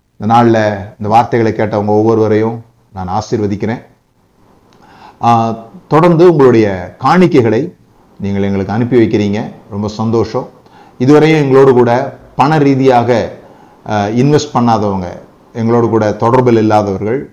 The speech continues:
உங்களுடைய காணிக்கைகள் மூலமாக, ஆ, எங்களோடு கூட தொடர்பு கொள்ளும்படி, அதே சமயத்துல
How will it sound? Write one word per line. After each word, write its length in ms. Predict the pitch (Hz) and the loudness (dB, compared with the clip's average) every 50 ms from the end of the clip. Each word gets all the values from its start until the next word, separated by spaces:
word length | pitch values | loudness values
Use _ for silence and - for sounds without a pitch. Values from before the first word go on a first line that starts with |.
| - | -14
உங்களுடைய 640 | 110 110 104 104 101 98 98 95 95 95 95 92 - - _ _ _ - | -8 -4 -4 -2 -2 -2 -2 -4 -4 -6 -8 -10 -12 -18 _ _ _ -6
காணிக்கைகள் 540 | 123 131 143 151 139 131 127 113 117 113 107 | -2 -2 0 0 0 0 -2 -2 -2 -2 -2
மூலமாக, 640 | 104 104 107 104 101 98 98 98 110 117 - - _ _ _ _ _ _ _ _ _ _ - | -2 -2 -2 0 0 -2 -2 -2 -4 -8 -10 -12 _ _ _ _ _ _ _ _ _ _ -8
ஆ, 280 | 101 104 101 98 98 98 | -6 -6 -4 -4 -6 -6
எங்களோடு 340 | - 110 113 113 117 117 120 | -6 -4 -2 0 2 2 2
கூட 160 | 113 113 107 | 2 0 -2
தொடர்பு 380 | 107 110 113 113 123 120 123 117 | -2 -2 0 0 0 2 2 2
கொள்ளும்படி, 540 | 110 110 110 101 104 104 104 127 151 160 - | 2 2 2 0 0 0 -2 -2 -2 -4 -6
அதே 280 | - 113 117 131 135 - - | -6 -2 0 0 0 0 -2
சமயத்துல 560 | 117 113 110 107 104 - 110 120 151 196 | -6 -4 -4 -6 -6 -4 -4 -4 -6 -6